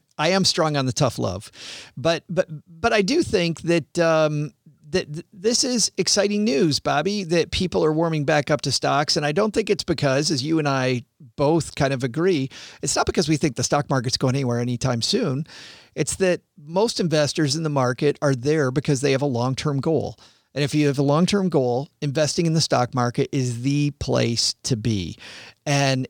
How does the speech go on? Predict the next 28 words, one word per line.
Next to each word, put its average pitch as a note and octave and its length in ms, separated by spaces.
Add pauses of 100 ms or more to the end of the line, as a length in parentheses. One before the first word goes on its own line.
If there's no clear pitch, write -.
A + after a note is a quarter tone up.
if - 200
you C#3 160
don't F3 420
know F3 120
what B2 240
to C3+ 100
do, G#2 460
it C#3+ 140
is B2 160
far E3+ 360
safer D3 480
long-term B2 800 (140)
to C#3 180
stick - 460
with C#3 280
your B2 140
plan A#2+ 640 (400)
than B2+ 160
it C#3+ 120
is C3+ 160
to B2+ 100
blow B2 300
it D#3+ 60
up. - 300
And B2 100
as C#3 180
we D3 160
see D#3 640